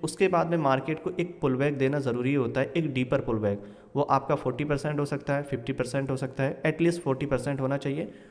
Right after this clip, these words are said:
और उसके बाद में ही उसको वैलिड पुलबैक माना जाता है। जैसे कि इस केस में देखोगे तो इस पॉइंट से लेकर के इस पॉइंट तक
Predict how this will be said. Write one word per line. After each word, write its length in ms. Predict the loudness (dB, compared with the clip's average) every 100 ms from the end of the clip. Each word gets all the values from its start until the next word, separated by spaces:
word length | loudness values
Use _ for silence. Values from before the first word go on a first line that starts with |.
| -6 -4
और 160 | -2 -2
उसके 260 | 2 4
बाद 180 | 6 4
में 140 | 4
ही 80 | 2
उसको 280 | 0 -4 -2
वैलिड 380 | 2 4 4 0
पुलबैक 340 | -2 0 -2 0
माना 220 | 0 2
जाता 240 | 0 0
है। 180 | -2 -4 -16 -16 -2
जैसे 240 | 0 0
कि 140 | 0 -2
इस 400 | -2 -6 -6 0
केस 220 | 0 2
में 80 | 2
देखोगे 320 | 2 2 0 -2 -6 -18 -20 -6
तो 100 | -6 -6 0
इस 140 | 0 2
पॉइंट 320 | 4 4 2
से 100 | 2
लेकर 280 | 2 2 0
के 160 | -2 -4 -12 -20 -20 -20 _
इस 120 | -6 0
पॉइंट 300 | 0 2 0
तक 220 | -2